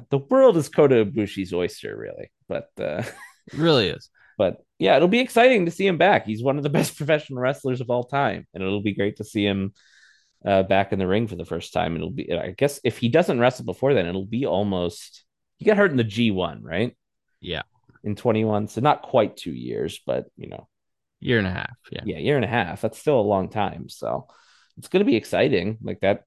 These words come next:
Speaker 1: that show is probably whatever the, the first one he wrestles on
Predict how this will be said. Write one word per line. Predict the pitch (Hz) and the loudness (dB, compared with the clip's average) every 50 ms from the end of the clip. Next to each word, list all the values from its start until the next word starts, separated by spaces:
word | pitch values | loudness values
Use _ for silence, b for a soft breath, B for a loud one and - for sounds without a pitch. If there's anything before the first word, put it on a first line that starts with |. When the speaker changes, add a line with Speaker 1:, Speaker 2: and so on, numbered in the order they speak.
| _ | _
Speaker 1:
that | - 104 110 - - | 2 4 4 2 2
show | - - - 110 104 110 127 123 | -2 -4 0 2 4 4 4 4
is | 101 - - | 2 0 -2
probably | - 95 90 95 92 90 98 90 87 87 | -2 -2 -2 -2 -2 -6 -6 -6 -6 -6
whatever | 95 98 98 98 95 92 | -2 0 0 2 2 0
the, | 90 92 90 87 - | 0 -2 -4 -4 -6
the | - 90 | -8 -12
first | - - - 104 104 - - - | -8 -4 -2 -2 -2 -2 -2 -2
one | 107 90 90 | -2 -2 -2
he | 98 92 87 | -4 -4 -2
wrestles | 87 90 95 - - 95 92 90 | 0 -2 -2 -2 -4 -6 -4 -4
on | 87 85 85 78 90 107 | -4 -6 -4 -4 -4 -6